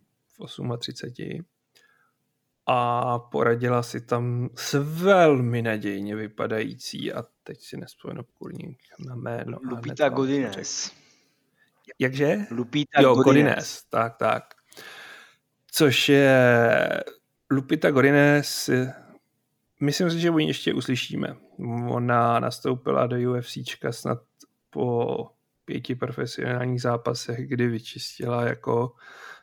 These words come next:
Speaker 1: veškerou konkurenci ve své soutěži a teď nevím, co to bylo za soutěž. Nebyla to Invicta.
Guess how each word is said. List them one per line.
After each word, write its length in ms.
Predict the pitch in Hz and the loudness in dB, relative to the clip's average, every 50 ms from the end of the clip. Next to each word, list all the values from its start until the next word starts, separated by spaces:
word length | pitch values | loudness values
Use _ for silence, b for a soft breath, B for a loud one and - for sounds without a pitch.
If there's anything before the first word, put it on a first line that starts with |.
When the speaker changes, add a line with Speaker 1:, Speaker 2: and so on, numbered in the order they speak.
| B - | B -4
Speaker 1:
veškerou 420 | - 123 - - - 131 123 127 | -4 -4 -4 -2 0 2 2 2
konkurenci 1120 | 127 139 139 127 123 123 135 135 127 120 120 117 - - - 127 123 123 120 120 120 120 120 123 123 127 135 143 165 | 0 0 -2 -4 -2 0 0 0 2 2 0 -2 -4 -4 -2 0 0 2 2 2 0 0 -2 -2 -4 -4 -4 -4 -4
ve 140 | - 135 123 | -4 -4 -4
své 240 | - - - 127 120 | -6 -8 -8 -8 -6
soutěži 540 | - 139 127 120 120 - 123 120 123 120 | -4 -4 -4 -4 -4 -6 -6 -6 -4 -6
a 80 | - 120 | -6 -6
teď 140 | - - 123 - | -10 -12 -16 -12
nevím, 420 | - 135 131 123 120 117 120 120 120 _ _ _ _ | -10 -10 -8 -8 -8 -8 -10 -12 -14 _ _ _ _
co 100 | - - | -20 -20
to 100 | - 143 | -16 -10
bylo 180 | 139 127 123 120 | -6 -4 -4 -4
za 100 | 120 117 | -4 -6
soutěž. 500 | 120 - 135 131 123 - 123 123 131 127 - - _ _ - | -8 -10 -10 -10 -8 -8 -10 -10 -10 -14 -18 -20 _ _ -14
Nebyla 480 | - - 123 120 113 113 117 - 117 123 | -10 -6 -4 -4 -4 -2 -2 -2 -4 -4
to 140 | - - - | -4 -8 -8
Invicta. 540 | 131 135 139 135 131 _ - - 139 160 | -8 -8 -8 -8 -10 _ -8 -8 -8 -8